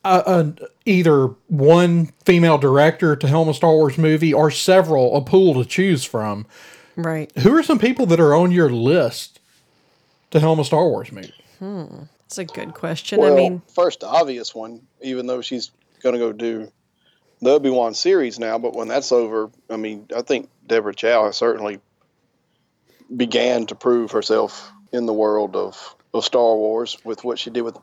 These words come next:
Speaker 3: The Mandalorian.
Speaker 1: Ab-, absolutely.
Speaker 3: It's,
Speaker 2: Yeah,
Speaker 3: I
Speaker 2: for
Speaker 3: don't know
Speaker 2: sure.
Speaker 3: why that's not a possibility.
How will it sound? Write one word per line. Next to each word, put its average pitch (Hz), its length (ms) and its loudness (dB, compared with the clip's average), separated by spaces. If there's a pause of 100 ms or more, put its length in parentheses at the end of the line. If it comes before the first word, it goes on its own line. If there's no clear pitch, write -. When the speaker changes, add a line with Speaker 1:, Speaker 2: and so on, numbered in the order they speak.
(540)
Speaker 3:
The 120 80 -8
Mandalorian. 120 720 0
Speaker 1:
Ab-, 190 60 -6
absolutely. 185 580 0
Speaker 3:
It's, 208 60 -2
Speaker 2:
Yeah, 170 180 -4
Speaker 3:
I - 20 -6
Speaker 2:
for - 140 -4
Speaker 3:
don't 120 160 0
know 131 100 2
Speaker 2:
sure. 131 80 2
Speaker 3:
why 131 120 2
that's 127 280 -2
not 139 120 0
a 123 40 -8
possibility. 123 720 -4